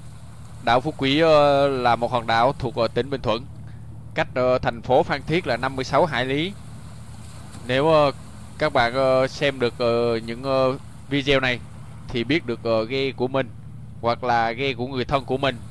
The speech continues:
hiện tại đang ở Phú Quý. Đây là những, ờ, video, ờ, quay đúng ngày tháng đăng luôn các bạn. Đây, ờ, lúc này, ờ, ngoài khơi thì, ờ,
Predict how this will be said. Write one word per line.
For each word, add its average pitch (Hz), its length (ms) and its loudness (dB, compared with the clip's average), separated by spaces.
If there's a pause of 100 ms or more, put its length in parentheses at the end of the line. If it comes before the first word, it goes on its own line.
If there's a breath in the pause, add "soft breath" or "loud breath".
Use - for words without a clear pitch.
(160)
hiện 113 220 -4
tại 120 220 2
đang 127 180 2
ở 117 140 2
Phú 139 180 -2
Quý. 143 220 2 (800)
Đây 123 160 2
là 117 160 2
những, 113 200 -8
ờ, 127 240 4
video, 131 480 4
ờ, 123 180 4
quay 135 220 4
đúng 127 200 -2
ngày 123 160 -2
tháng 139 380 -6 (380)
đăng 139 200 0
luôn 135 160 2
các 135 60 -2
bạn. 117 140 0 (4000)
Đây, 123 180 6
ờ, 123 60 4
lúc 160 180 2
này, 123 220 0
ờ, 117 80 4
ngoài 117 200 4
khơi 139 320 2
thì, 117 220 -2
ờ, 104 220 0